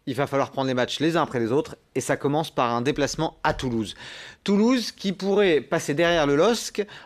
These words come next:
en cas de, de victoire des Dogs, euh, ce week-, le week-end prochain. Une victoire à Toulouse et Lille pourrait croire à un maintien direct. Une défaite et là, le losc ne pourra plus viser que la place de barragiste. Sur les deux prochaines rencontres, selon mon analyse, il faut réussir à prendre quatre points.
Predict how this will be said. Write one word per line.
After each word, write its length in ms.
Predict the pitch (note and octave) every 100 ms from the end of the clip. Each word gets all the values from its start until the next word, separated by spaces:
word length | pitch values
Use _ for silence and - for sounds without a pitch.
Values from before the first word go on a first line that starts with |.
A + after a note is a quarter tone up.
| -
en 140 | D#3
cas 160 | D#3 F#3
de, 180 | D#3 C#3+
de 120 | C#3
victoire 500 | C#3 D3 - D#3+ C3
des 100 | C#3
Dogs, 320 | C#3+ C#3+ B2
euh, 200 | B2 A#2+
ce 340 | - C#3 B2
week-, 420 | A#2 A#2+ C3+ - B2 A#2
le 120 | B2+
week-end 280 | B2 C3 A#2+
prochain. 480 | - A2+ - E3+ D3+
Une 80 | C#3+
victoire 320 | D3 C#3+ E3
à 60 | C#3+
Toulouse 260 | D3+ D#3
et 60 | C3+
Lille 160 | C#3
pourrait 180 | - B2
croire 240 | A2+ C#3 A#2+
à 80 |
un 60 | A#2
maintien 260 | A#2+ A#2 A#2
direct. 400 | G#2+ C#3 F#3+ - - - -
Une 200 | A3 A#3+
défaite 420 | G#3 G3+ F#3 F3+ -
et 120 | D3+
là, 280 | D#3 E3 C3+
le 300 | C3 C3+ C#3+
losc 240 | D3+ D3
ne 80 | C#3+
pourra 260 | A#2+ C#3 C3
plus 140 | D3
viser 320 | C#3 C3 C3+
que 100 | C3
la 140 | A#2+ G#2+
place 640 | - C#3+ B2+ A2 - -
de 140 | A2+ A2
barragiste. 720 | G#2+ D3+ C3 B2+ D#3 A3+ - G3 - - -
Sur 220 | - F3+
les 80 | F#3
deux 140 | F#3 A#3
prochaines 340 | G#3 - F#3
rencontres, 420 | D#3+ D#3+ C#3+ A#2+
selon 240 | - E3 E3
mon 160 | D#3
analyse, 340 | D3 D#3 G#3 F3
il 60 |
faut 140 | D3 D#3+
réussir 340 | D#3 - D#3+
à 60 | C3+
prendre 320 | F#3 G3+ -
quatre 240 | D#3 -
points. 400 | _ - D3+ A#3